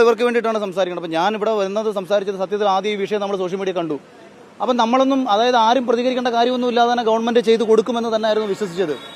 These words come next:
അപ്പം കഴിഞ്ഞ ദിവസം ആ അമ്മയുടെ മുടിയൊക്കെ വെട്ടിയിട്ടുള്ള വീഡിയോ കണ്ടപ്പോഴത്തേക്കും നമുക്ക് തന്നെ ഭയങ്കര വൈകാരികമായ ദേഷ്യം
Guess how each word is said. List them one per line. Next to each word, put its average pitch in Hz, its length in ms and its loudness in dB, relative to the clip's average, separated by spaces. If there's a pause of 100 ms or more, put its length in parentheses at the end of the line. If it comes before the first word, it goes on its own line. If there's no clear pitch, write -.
(220)
അപ്പം 196 180 -6
കഴിഞ്ഞ 196 240 2
ദിവസം 240 240 0
ആ - 100 4
അമ്മയുടെ 233 300 2 (420)
മുടിയൊക്കെ 233 420 4
വെട്ടിയിട്ടുള്ള 220 380 2
വീഡിയോ 233 220 4
കണ്ടപ്പോഴത്തേക്കും 214 520 0 (200)
നമുക്ക് 214 220 0
തന്നെ 247 160 -2
ഭയങ്കര 240 240 2
വൈകാരികമായ 240 520 4
ദേഷ്യം 240 280 4